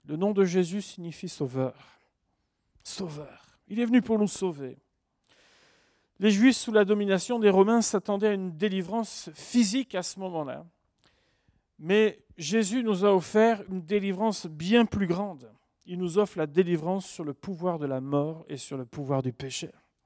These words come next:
Car lui-même a vaincu la mort.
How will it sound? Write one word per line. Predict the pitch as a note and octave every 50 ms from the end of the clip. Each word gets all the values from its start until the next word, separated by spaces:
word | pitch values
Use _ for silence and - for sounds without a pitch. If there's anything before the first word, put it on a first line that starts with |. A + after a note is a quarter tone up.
| _ _ _ _ _ _ _ _ _ _ _ _ _ _ _ _ _ _ _ _ _ _ _ _ _ _
Car | - E3 D3+ D3+
lui-même | D3+ D#3+ F3 F#3 F#3+ F3+ E3 D3 C3+ C3 C3 C3+ C3+ - - _ _ _ _ -
a | D3 C3+ B2 A#2
vaincu | A2+ A2+ A2+ A#2 B2+ E3+ F3+ E3+ D3+ - - - C3 A#2+ A#2 A#2+ _ _ _ _ _ _ _ _
la | A#2+ B2+ C3+
mort. | C#3 E3 F3+ E3+ - _ _ _